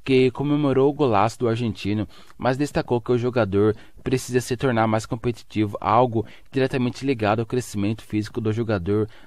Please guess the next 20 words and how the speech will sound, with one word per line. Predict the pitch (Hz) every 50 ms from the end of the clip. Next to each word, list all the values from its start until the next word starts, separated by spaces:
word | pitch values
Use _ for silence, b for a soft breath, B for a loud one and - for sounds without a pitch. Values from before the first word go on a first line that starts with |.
| B - -
para | 117 110 113 113 113
a | 110
reta | 120 110 - 113
final | - - 110 101 98 95 104 104 95
da | 101 104
temporada. | 98 - 104 101 95 - 107 127 135 120 101 92 92 85 87 - B B B B B B B B
Dentro | - 156 175 196 185 - 190 175
das | 151 160 156 -
condições | - - 151 139 - 151 143 139 -
físicas | - 135 127 - - - 135
dele, | 147 165 170 131 101 101 104 101 B B B B B -
tecnicamente | - 175 - - 165 156 - 143 120 110 113 123 120 110 - -
é |
um | 117 131
jogador | 120 127 113 117 113 101 95 107 113 117 110 b b b b b
diferenciado, | 117 113 - 117 113 113 113 110 - - 156 131 107 98 98 98 104 - B B B B B
mas | - 131 139 135 131 139 135
na | 147 139
parte | - 160 156 147 -
física | - - 104 113 120 117 - - 120 98